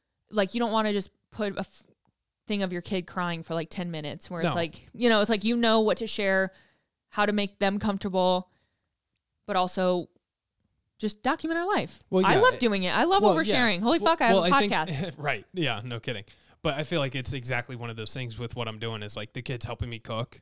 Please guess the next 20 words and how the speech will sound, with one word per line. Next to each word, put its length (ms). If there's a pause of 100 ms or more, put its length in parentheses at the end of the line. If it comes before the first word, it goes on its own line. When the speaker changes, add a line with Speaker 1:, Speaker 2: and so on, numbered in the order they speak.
Speaker 2:
It's 200
like 180
that, 220
Speaker 1:
It's 120
Speaker 2:
trust 180
Speaker 1:
so 60
Speaker 2:
me 100
when 180
Speaker 1:
special. 160
Speaker 2:
I 120
say 60
that, 220
again, 340
it's 200
like, 160
it's 180
not 180
for 120
you 180
guys 260